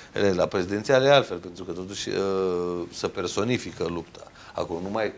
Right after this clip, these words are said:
candidează ăia care n-au fost cu ăia care nu știu. Nu, candidează Georgică, Costică și Vasilică, care se bat între ei. Și Vasilică era Barna. Și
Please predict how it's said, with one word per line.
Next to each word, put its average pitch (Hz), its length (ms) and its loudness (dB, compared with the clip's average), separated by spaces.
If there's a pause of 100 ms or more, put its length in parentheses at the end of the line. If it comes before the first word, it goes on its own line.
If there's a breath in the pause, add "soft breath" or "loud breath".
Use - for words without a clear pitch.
candidează 92 580 -4
ăia 107 220 2
care 92 200 -6
n-au 95 220 -4
fost 127 260 -6
cu - 140 -6
ăia 113 160 0
care 107 160 2
nu 110 120 -4
știu. 123 200 -6
Nu, 170 140 4
candidează 135 640 0 (240 loud breath)
Georgică, 139 460 4
Costică 175 440 2
și 185 140 0
Vasilică, 170 480 2
care 101 220 4
se 117 140 2
bat 123 240 6
între 120 260 -4
ei. 87 140 -2
Și - 100 -16
Vasilică 160 460 -2
era 208 160 8
Barna. 190 360 6 (340 loud breath)
Și - 280 -8